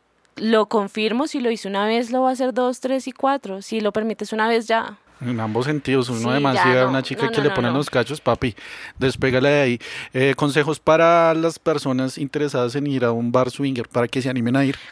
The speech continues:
Speaker 1: Consejos, hay que hablarlo, hay que saber cuáles son, qué es lo que tu pareja quiere y qué es lo que tú quieres y hacérselo comunicar para que la experiencia sea agradable para los dos. Que la relación esté en un momento estable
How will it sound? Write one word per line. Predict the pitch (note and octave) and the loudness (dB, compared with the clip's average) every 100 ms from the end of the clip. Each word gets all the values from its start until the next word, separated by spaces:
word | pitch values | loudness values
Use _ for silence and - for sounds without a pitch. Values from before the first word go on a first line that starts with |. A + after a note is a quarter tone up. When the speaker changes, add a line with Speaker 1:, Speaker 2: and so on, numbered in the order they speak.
| - | -2
Speaker 1:
Consejos, | A3 A#3 B3 A#3+ A#3+ G#3 - | 0 2 4 4 4 0 0
hay | G#3 G3+ | -2 0
que | G3+ | 2
hablarlo, | G3+ A3 G#3+ A3 B3 G#4 - _ - | 2 4 4 4 2 0 -2 _ 0
hay | G#3 | 0
que | - G3+ | 0 0
saber | A3 A3+ G#3+ | 4 4 4
cuáles | G#3 G3+ G3 | 2 2 0
son, | A3 G#3 G#3 G#3+ G#3+ G#3+ - - | -2 0 0 0 0 -2 -4 2
qué | B3 | 2
es | A#3 | 4
lo | B3 | 2
que | D4 | 2
tu | D4 A3+ | -2 2
pareja | B3+ A3+ G#3+ G3+ | 4 4 2 -2
quiere | - B3 B3 C4+ A#4+ - | -2 2 2 2 0 -4
y | A3+ | -4
qué | A#3+ | -2
es | G3 | 0
lo | G3 | 0
que | A#3+ | 0
tú | B3 A3 | -2 -2
quieres | F#3+ A3+ A3 | 0 0 0
y | |
hacérselo | F3+ G#3 F#3 F#3 | -2 -2 -2 -4
comunicar | G#3 A3 A3+ A3 A3 - _ _ - | -2 -2 -2 2 2 0 _ _ 4
para | A3+ G#3 G3+ G3 | 6 6 4 2
que | - F#3+ F#3+ | 0 0 2
la | G3 | 0
experiencia | F#3+ - G3 F#3 F3 | -2 -4 -4 -4 -4
sea | F#3+ F#3 | 2 2
agradable | G3 A3+ G3+ F3 | 4 4 4 0
para | F3+ F3+ | 2 2
los | G3+ G3 | 0 0
dos. | F#3 D#3 F#3 - | 0 0 -2 -8
Que | - B3 | 0 4
la | A3+ | 4
relación | A3 A3 A3 A3 G3 | 4 2 2 -2 -4
esté | G3 G#3+ G#3 | -2 0 2
en | G#3+ | 0
un | A3+ | 0
momento | A3+ A#3 A3+ A#3 A#3 A3+ A3+ - _ | 0 0 0 -2 2 4 4 0 _
estable | A3 A3 - - G#3 G3+ A3 | -6 -6 -2 6 8 8 6